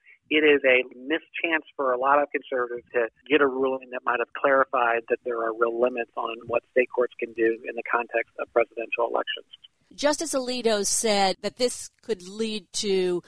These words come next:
Speaker 2: guidance for future elections, but wasn't the case moot? And is this Supreme Court in the habit of going outside what it has to do?
Speaker 1: So the case was arguably moot, absolutely.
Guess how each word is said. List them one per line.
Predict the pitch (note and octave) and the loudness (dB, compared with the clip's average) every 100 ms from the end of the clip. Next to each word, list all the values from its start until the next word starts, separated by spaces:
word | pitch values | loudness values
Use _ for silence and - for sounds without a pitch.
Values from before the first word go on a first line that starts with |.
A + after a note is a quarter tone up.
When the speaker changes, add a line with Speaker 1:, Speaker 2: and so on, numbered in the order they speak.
| _ | _
Speaker 2:
guidance | G#3 G3+ G#3+ G3 F3+ - | 2 4 4 0 -6 -10
for | - F#3 | -6 -6
future | - G#3+ G#3 - F#3 | -6 -10 -8 -4 -2
elections, | F3 F#3 F#3 - F3+ E3+ D#3 | 0 0 -2 -2 -4 -4 -6
but | - A3 - _ | -2 -2 -2 _
wasn't | C4 D#4 F4 D#4+ | 0 2 0 -4
the | C#4+ | -4
case | D#4 C#4+ C4+ | -2 -2 -2
moot? | A3 G#3 B3+ D#4 - - | -4 -2 -2 -4 -8 -8
And | B3 A#3+ A3+ - A#3+ | -8 -8 -14 -6 -4
is | F#3+ | -2
this | G3 F4+ | 0 0
Supreme | - D4 - C4 B3 | 0 -4 -4 -6 -4
Court | - B3+ G#3 | 0 0 2
in | |
the | F#3+ | -4
habit | G#3 A#3 C4 C4 - | 0 0 2 -2 -4
of | G#3+ F#3+ | -8 2
going | A#3+ B3 A#3 | 4 4 2
outside | G3 A3+ - - B3 A3+ A#3 | 2 2 0 0 4 6 4
what | G#3+ A3 | 2 -2
it | G3 | -2
has | G#3 A3 - | -4 -4 -6
to | A3+ | -8
do? | G3+ A3+ B3 C4+ D4 _ _ _ _ - | -2 0 0 -2 -8 _ _ _ _ -4
Speaker 1:
So | G#4+ | -4
the | - - | -4 -4
case | - - | -2 -2
was | - - - | -6 -8 0
arguably | E3+ A#3+ G#3 F#3 B2 A#2 A#2+ | 2 2 2 -2 -2 -8 -12
moot, | A2+ A2+ C3 - | -14 -16 -8 -2
absolutely. | C3+ - - C3 C#3+ E3 - B2+ | 0 -2 -10 -6 -4 -4 -4 -6